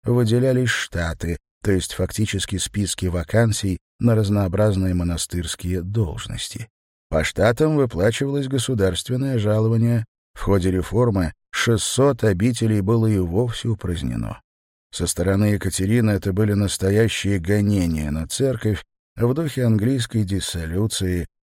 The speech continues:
Генриха восьмого. В результате ханаанской европеизации России восемнадцатого века количество монастырей уменьшилось с тысячи двухсот до четырёхсот пятидесяти.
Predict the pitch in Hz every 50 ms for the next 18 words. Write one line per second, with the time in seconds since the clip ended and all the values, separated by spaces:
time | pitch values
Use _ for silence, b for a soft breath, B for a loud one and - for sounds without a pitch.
0 | _ - 90 85 90 87 78 76 76 73 67 - - - 69 - 57 - - -
1 | 52 52 52 - - - - - _ _ _ _ _ _ _ _ _ _ _ _
2 | _ _ _ _ _ _ _ _ - 80 87 104 131 131 135 151 147 - 180 185
3 | 175 - 156 - - 139 131 135 139 139 139 135 120 - - 113 113 107 107 113
4 | 107 113 113 107 - 104 101 107 107 107 104 113 120 113 110 - - - 92 87
5 | 80 82 82 - - - - 120 113 87 80 78 80 - - - 80 87 92 95
6 | 92 - - - - - 71 73 73 76 78 82 92 - - - 69 - _ _
7 | _ _ _ _ _ _ _ - - 90 101 127 139 - 143 131 113 - - 117
8 | 117 113 110 110 107 104 - - - 98 104 123 135 135 120 113 107 107 123 127
9 | 113 - - 117 113 113 110 - - - _ _ _ - - - - - 120 113
10 | 101 - - - 101 87 90 104 107 95 - - - - 147 147 120 - - _
11 | _ _ _ _ - 113 135 131 - - - 139 131 131 123 117 - - 113 107
12 | - - 120 110 - - - - - - - - - -